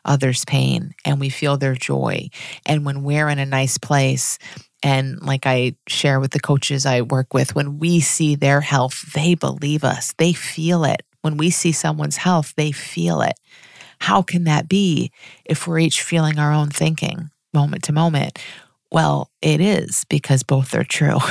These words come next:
<laughs> So in that oneness, it's all one field and we're all sharing everything because we are all the same. There's no separation. So it's not that we're giving them something. There is no us and them. And,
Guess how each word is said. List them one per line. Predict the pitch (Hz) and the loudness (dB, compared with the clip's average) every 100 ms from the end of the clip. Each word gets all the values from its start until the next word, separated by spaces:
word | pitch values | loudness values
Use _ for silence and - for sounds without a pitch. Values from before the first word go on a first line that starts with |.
| - - | -4 0
<laughs> | 196 - - - 196 175 - | 0 2 -2 -2 -6 -8 -4
So | - 160 - - - - | 0 2 0 -4 -14 -2
in | 165 165 | 0 2
that | 147 123 | 0 0
oneness, | 151 160 196 175 143 139 - - - _ _ | 2 2 2 2 0 2 0 -4 -8 _ _
it's | - 151 - | -6 -2 2
all | 147 160 143 | 4 4 2
one | 143 - | -2 -4
field | 135 135 127 107 - | -4 -2 0 -2 -4
and | - | -2
we're | 135 147 | 0 2
all | 151 170 | 4 2
sharing | 147 165 143 139 131 | 2 0 0 0 0
everything | 131 131 - 135 - - 143 151 - _ | -2 -2 -4 -4 -4 -6 -8 -16 -20 _
because | 139 131 143 131 | -6 0 0 2
we | 135 | 2
are | 139 156 - | 4 2 2
all | 131 139 | 2 0
the | 135 | 0
same. | - 131 131 - - _ _ _ _ _ - | 0 0 0 -4 -12 _ _ _ _ _ -4
There's | 139 - | -2 0
no | 143 139 | 2 2
separation. | 135 - 135 139 131 165 147 - - | 0 0 0 0 2 2 2 -2 -2
So | 127 135 123 | 2 2 2
it's | 120 - | -2 0
not | 135 135 | 0 0
that | - | -2
we're | 143 139 | 2 0
giving | 131 143 135 127 | 2 0 0 -2
them | 127 135 139 131 | 2 4 4 0
something. | 143 160 - 127 | 0 -2 -4 -4
There | 127 135 | 0 0
is | 139 | 0
no | 151 143 | 0 2
us | 139 143 | 2 0
and | 135 135 | 0 2
them. | 165 156 - _ - - - - - - _ _ - | 2 2 -2 _ -18 -14 -14 -14 -18 -20 _ _ -4
And, | 226 247 170 151 175 196 | 0 2 2 2 -2 -4